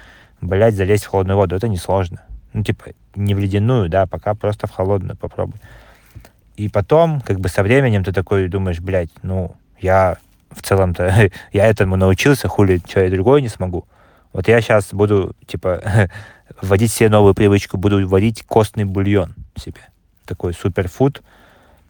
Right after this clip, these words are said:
э, бульон из костей, к-, к-, который надо варить дв-, двенадцать часов.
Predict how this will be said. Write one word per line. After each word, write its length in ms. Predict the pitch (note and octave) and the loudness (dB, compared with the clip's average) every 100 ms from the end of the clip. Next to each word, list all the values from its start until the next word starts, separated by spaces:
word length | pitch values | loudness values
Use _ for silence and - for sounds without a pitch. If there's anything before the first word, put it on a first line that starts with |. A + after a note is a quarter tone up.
| _ _ - | _ _ -12
э, 100 | G2+ | -6
бульон 380 | F2+ G2 A2 A2+ | 0 2 4 4
из 80 | F#2 | 2
костей, 300 | G2+ - B2 | -2 0 -2
к-, 120 | - | -2
к-, 380 | - - - - | -8 -8 -14 -6
который 280 | F#2 F#2+ | -2 0
надо 180 | F#2+ G2 | 2 2
варить 240 | F#2 A2+ G#2 | 2 2 0
дв-, 120 | F#2 | -4
двенадцать 640 | F#2 F#2+ F#2+ F#2+ G2+ G#2 | -6 -6 -2 2 2 2
часов. 340 | - - - | -6 -8 -10